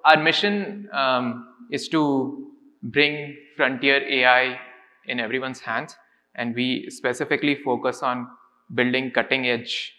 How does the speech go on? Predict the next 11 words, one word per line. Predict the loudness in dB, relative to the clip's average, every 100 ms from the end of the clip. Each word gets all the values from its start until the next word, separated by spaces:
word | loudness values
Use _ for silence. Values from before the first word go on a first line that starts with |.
| _ -6
A | 0
I | 2 0
for | -2 -4
developers. | -4 -6 -4 -6 -8 -14 _ _ _ _ _ _ _ _ _ -10
And | -2
we | 2 4
have, | 8 8 8 0 -10 -16 -10
uh, | -8 -4
certain | -2 -2 -2
principles | -4 -2 -2 0 -2 -4 -14 -18 _ _ _
behind, | -8 -2 0 0 -4